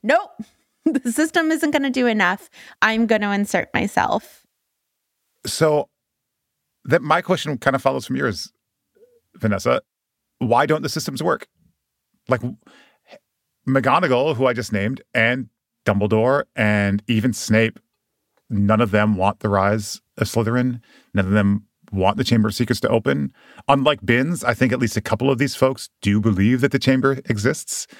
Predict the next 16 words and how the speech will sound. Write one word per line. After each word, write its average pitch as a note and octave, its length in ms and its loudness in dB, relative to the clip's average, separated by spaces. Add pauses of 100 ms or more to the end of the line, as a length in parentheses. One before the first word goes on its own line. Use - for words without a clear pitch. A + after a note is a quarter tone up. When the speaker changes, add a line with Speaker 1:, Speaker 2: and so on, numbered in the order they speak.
(220)
Speaker 2:
and F#2+ 600 0
want G#2 260 0
to G2 60 -6
prevent G2 260 0
its - 160 -2
opening. G2 540 -2 (680)
Why A2+ 500 0
does C#3+ 180 0
the D3 60 -2
system - 360 -4
fail? D#3 500 -2
Like, G#2 140 0
why G2 360 0
does C#3 160 -2
it - 140 -6
take - 360 -2